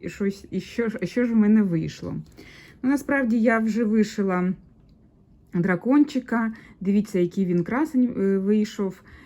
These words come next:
Відірватися від нього було неможливо. Спочатку я, м, хотіла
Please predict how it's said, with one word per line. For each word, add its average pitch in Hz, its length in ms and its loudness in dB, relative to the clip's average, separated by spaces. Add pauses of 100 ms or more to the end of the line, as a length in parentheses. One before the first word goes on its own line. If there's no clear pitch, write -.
(160)
Відірватися 208 720 0
від 185 200 -2
нього 196 240 2
було 180 260 -2
неможливо. 202 720 0
Спочатку 208 580 -6
я, 180 360 -2 (680)
м, 175 160 -4
хотіла 185 720 -2